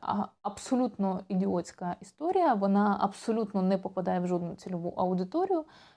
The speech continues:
тому що я от глибокий мі-, міленіал, навіть не зумер, і то не часто заходжу у відділення Укрпошти. За останні два роки я там була три рази, коли в мене, а, було листування з податковою,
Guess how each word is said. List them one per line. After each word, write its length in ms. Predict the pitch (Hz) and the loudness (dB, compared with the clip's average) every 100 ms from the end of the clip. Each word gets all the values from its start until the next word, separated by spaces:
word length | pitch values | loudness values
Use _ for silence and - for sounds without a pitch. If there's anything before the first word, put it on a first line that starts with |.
| _ | _
тому 160 | 190 208 | 0 2
що 160 | 185 | 2
я 220 | 180 214 | 2 4
от 140 | 220 190 | 4 2
глибокий 760 | 170 190 180 180 185 175 180 - _ _ | 0 2 2 0 -2 -4 -4 -10 _ _
мі-, 260 | 196 196 196 | 0 2 4
міленіал, 680 | 202 208 208 208 226 294 262 | 4 6 8 8 6 4 2
навіть 340 | 185 185 180 | 0 0 -2
не 120 | 190 | -2
зумер, 360 | 180 240 262 190 | 0 0 0 0
і 80 | 202 | -2
то 240 | 196 196 185 | -2 -2 0
не 120 | 185 | -2
часто 380 | 185 220 214 185 | 0 -4 -4 -8
заходжу 460 | 180 185 185 180 170 | -8 -6 -6 -4 -4
у 240 | 170 175 | -2 0
відділення 640 | 175 175 175 170 165 165 - | 0 2 0 0 -4 -6 -8
Укрпошти. 800 | 185 - - 320 - - 196 196 - _ _ _ _ _ | -14 -18 -2 -2 -2 -6 -8 -8 -18 _ _ _ _ _
За 320 | 175 202 202 | 4 6 6
останні 520 | - 190 - 208 202 | 2 -2 2 6 6
два 200 | 185 185 | 6 4
роки 280 | 233 330 233 | 6 4 2
я 60 | 196 | 0
там 200 | 190 185 | 0 2
була 220 | 180 180 | 2 0
три 240 | 190 196 | 0 2
рази, 460 | 185 175 277 311 320 - _ - | 2 2 2 2 0 -10 _ -10
коли 200 | 190 196 | 0 2
в 20 | |
мене, 260 | 190 180 - | 4 0 -2
а, 200 | 180 165 - | -2 -4 0
було 220 | 180 180 | 0 2
листування 540 | 185 185 190 185 175 | 0 -2 -4 -4 -2
з 60 | 180 | -6
податковою, 800 | - 185 185 - 330 302 233 | -2 -2 -2 0 2 4 2